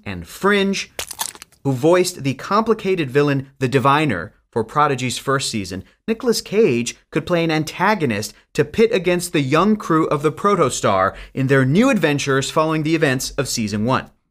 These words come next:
And if their next season is entirely mapped out, maybe Cage can play a character for their as-of-yet-unconfirmed third season. Please just confirm a third season, Viacom C B S.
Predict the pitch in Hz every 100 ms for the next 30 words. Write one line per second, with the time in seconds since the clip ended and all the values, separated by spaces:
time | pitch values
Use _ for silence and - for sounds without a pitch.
0 | - 233 254 233 220 208 196 214 - 214
1 | 208 208 208 180 180 196 - 170 175 156
2 | 156 160 175 180 208 - _ _ - 180
3 | - 170 165 - 131 156 147 160 156 143
4 | 131 135 127 123 - 151 143 127 143 139
5 | 139 139 143 135 135 127 107 - 240 233
6 | 143 139 117 92 71 _ _ _ _ _
7 | _ - 302 277 180 - 160 131 139 123
8 | 123 123 113 131 120 120 127 127 143 139
9 | 160 156 170 196 208 -